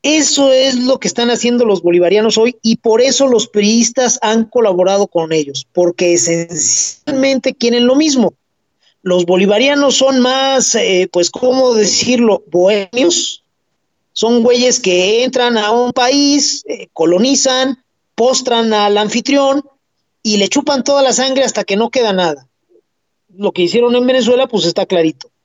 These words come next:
Lo que han intentado hacer en Bolivia, que siguen intentando ahí, lo que intentaron en Ecuador, lo que están haciendo en Nicaragua, lo que han estado intentando en Argentina,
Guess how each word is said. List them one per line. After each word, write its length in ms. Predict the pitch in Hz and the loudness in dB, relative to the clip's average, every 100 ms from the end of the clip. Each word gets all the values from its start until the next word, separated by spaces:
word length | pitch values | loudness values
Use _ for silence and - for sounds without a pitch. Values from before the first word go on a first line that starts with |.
| _ _ _ | _ _ _
Lo 220 | 185 180 | -2 -2
que 140 | - 226 | 0 -2
han 140 | 247 | 0
intentado 720 | 247 - 190 - 233 233 226 | -2 -2 -4 -2 -2 0 0
hacer 440 | 196 - 233 233 226 | 0 -2 0 0 0
en 280 | 208 185 | 0 0
Bolivia, 680 | 180 190 247 247 247 247 254 539 - | 0 0 0 0 0 0 0 -4 -10
que 100 | 147 | -6
siguen 260 | 233 233 | -2 0
intentando 580 | 202 175 170 220 214 214 | 0 -2 -4 -2 -2 0
ahí, 400 | 220 247 262 254 _ _ _ | 0 0 -2 -4 _ _ _
lo 140 | 190 | -4
que 80 | 190 | -2
intentaron 500 | 180 180 175 226 220 | -4 -4 -2 0 0
en 80 | 185 | -2
Ecuador, 680 | 180 175 196 247 254 262 - _ 240 | -2 0 0 2 2 -2 -6 _ -4
lo 160 | 226 | -2
que 80 | 233 | -2
están 260 | 202 285 269 | -4 -2 -2
haciendo 320 | 226 240 214 | 0 0 2
en 60 | |
Nicaragua, 760 | 190 180 175 226 226 226 226 - _ _ _ _ - | 0 0 0 0 2 2 0 -4 _ _ _ _ -4
lo 300 | 202 202 190 | 0 0 0
que 160 | 196 | -2
han 220 | 247 302 | -2 0
estado 280 | 269 - 240 | -2 0 0
intentando 560 | 233 196 180 175 202 196 | 0 0 -4 -2 -2 -2
en 80 | 180 | -2
Argentina, 640 | 160 175 175 233 240 | -2 -6 -4 -2 0